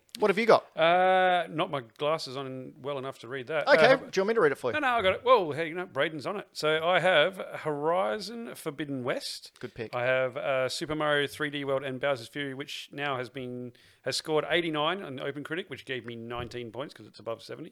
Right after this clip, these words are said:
Speaker 1: Excellent.
Speaker 2: Uh, I have Lego Star Wars The Skywalker Saga, new Pokemon Snap, a Forza Motorsport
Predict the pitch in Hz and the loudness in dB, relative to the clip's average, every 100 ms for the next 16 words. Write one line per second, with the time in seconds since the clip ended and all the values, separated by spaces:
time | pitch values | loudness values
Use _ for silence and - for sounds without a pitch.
0 | - 120 123 - 143 - 131 131 123 123 | -14 -12 -8 -6 -8 -4 0 0 0 0
1 | 131 143 143 - 143 135 131 131 117 120 | 0 0 -2 -2 -2 0 -2 -4 -6 -10
2 | - 127 123 120 113 113 123 120 139 214 | -6 -4 -4 -6 -8 -8 -6 -6 -8 -14
3 | - _ _ _ _ 139 139 143 - 135 | -20 _ _ _ _ -10 -8 -6 -4 -6
4 | 135 127 117 - - 156 _ _ _ _ | -4 -8 -8 -10 -12 -14 _ _ _ _
5 | _ 117 120 - 151 165 147 135 135 143 | _ -8 -8 -6 -4 -2 -2 -2 -4 -4
6 | - 120 135 | -8 -4 -4